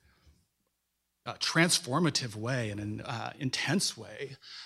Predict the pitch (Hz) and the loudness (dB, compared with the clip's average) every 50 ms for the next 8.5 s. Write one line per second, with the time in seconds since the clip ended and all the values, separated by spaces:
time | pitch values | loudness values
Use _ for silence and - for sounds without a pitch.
0 | - - - 139 135 127 - - 156 160 175 180 - - - 208 208 185 185 143 | -14 -6 0 0 0 0 2 4 4 4 6 4 2 2 2 -2 0 0 0 0
1 | 165 156 151 143 156 - - _ - _ _ 127 - - - _ - - - - | 2 2 0 0 -4 -8 -14 _ -20 _ _ -20 -20 -20 -20 _ -6 -4 0 0
2 | 175 190 185 147 135 151 139 127 147 131 - - - - - _ _ _ _ _ | 2 2 2 2 2 0 0 0 -2 -4 -4 -6 -8 -20 -20 _ _ _ _ _
3 | 135 123 135 165 180 175 - - - - 151 139 143 151 147 143 135 120 127 135 | -2 2 4 6 6 4 2 -2 -4 -2 0 4 6 6 6 6 4 2 0 -2
4 | 135 135 127 127 120 120 120 - - - 135 120 - 117 - 117 110 104 113 123 | -2 0 0 0 0 -2 -4 -6 -2 -2 -2 -2 -2 -4 -4 -4 -4 -4 -6 -8
5 | 117 113 120 117 117 - - _ _ _ - - - - _ - 139 - - 151 | -8 -6 -4 -4 -6 -8 -12 _ _ _ -20 -20 -20 -20 _ -8 -8 -4 -2 0
6 | 131 135 - - 143 127 123 - - - 139 117 104 - - - - 143 135 131 | 0 0 0 -2 -2 -2 -2 -2 -4 -4 -4 -4 0 0 -2 0 2 0 0 2
7 | 120 110 113 107 123 101 107 113 107 113 110 - 120 107 107 110 117 127 123 123 | 0 -2 -2 -4 -6 -6 -6 -6 -4 -4 -4 -4 -4 -4 -4 -2 -2 -2 -4 -6
8 | - 117 104 120 110 117 110 104 107 113 | -8 -14 -10 -8 -6 -6 -6 -6 -8 -12